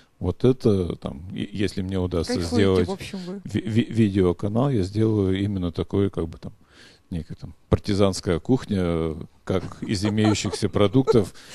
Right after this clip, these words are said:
Speaker 1: сделать
Speaker 2: Сделать
Speaker 1: красиво,
Speaker 2: нечто, да.
Speaker 1: достойно, вкусно, да, и приятно.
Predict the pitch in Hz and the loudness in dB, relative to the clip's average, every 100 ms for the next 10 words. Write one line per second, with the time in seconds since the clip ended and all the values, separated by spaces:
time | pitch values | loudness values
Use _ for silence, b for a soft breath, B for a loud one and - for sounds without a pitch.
0 | B 90 98 101 92 - 107 98 139 151 | B -2 4 6 6 4 2 4 6 8
1 | 147 101 104 - 131 135 120 95 - 120 | 8 8 4 4 6 6 6 0 0 0
2 | 127 - 101 87 - 95 87 104 104 - | 0 -2 -4 -4 -4 -6 -4 -4 -6 -6
3 | 82 76 | -4 -4